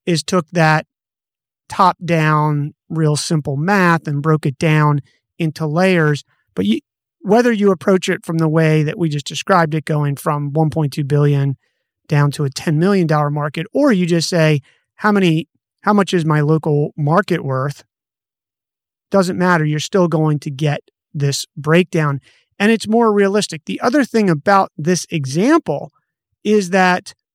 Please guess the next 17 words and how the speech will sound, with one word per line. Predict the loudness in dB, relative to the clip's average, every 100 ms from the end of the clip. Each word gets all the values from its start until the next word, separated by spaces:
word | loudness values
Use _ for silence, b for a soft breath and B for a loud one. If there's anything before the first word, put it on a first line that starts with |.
| _ _ _ _
when | -2 0 2
you | 0 0 0 0
are | 0 2 2 0
approaching | -6 -12 -2 0 2 0 0
it | 0 -2 -4
and | -4 -2
doing | 0 2
it | 2 0
this | -4 -4 -2
way, | 2 2 2 -2 -6 _ _ _ _
you're | -4 -2 -2
actually | -6 -4 -2 -2 -4 -12 _
building | 0 2 2 2 0 -2 -10 _ _ _
your | -2 0
execution | 0 0 -4 0 0 2 -2
plan. | -4 -8 -10 -12 _ _ _ _ _ -8
Because | -4 0 2 2 0 -4